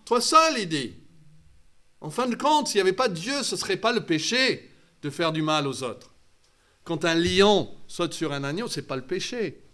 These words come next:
C'est à cause de Dieu, les hommes créés dans l'image de Dieu, les obligations que Dieu nous donne, que ça devient avant tout un péché contre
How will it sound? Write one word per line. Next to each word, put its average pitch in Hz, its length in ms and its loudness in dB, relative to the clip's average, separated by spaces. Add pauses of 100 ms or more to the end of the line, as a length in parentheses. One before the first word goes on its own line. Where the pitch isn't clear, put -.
(1040)
C'est - 140 -2
à - 20 0
cause 175 240 2
de 151 100 4
Dieu, 185 480 8
les 160 180 2
hommes 175 120 0
créés 185 240 0
dans 160 180 -2
l'image 190 500 4
de 202 120 2
Dieu, 190 220 6
les 160 200 4
obligations 165 480 0
que 160 120 -2
Dieu 147 180 0
nous 151 140 0
donne, 208 420 4 (280)
que 151 120 -4
ça 165 120 -2
devient 180 460 2
avant 156 260 2
tout 262 380 0
un 156 140 0
péché 170 440 2
contre 151 680 2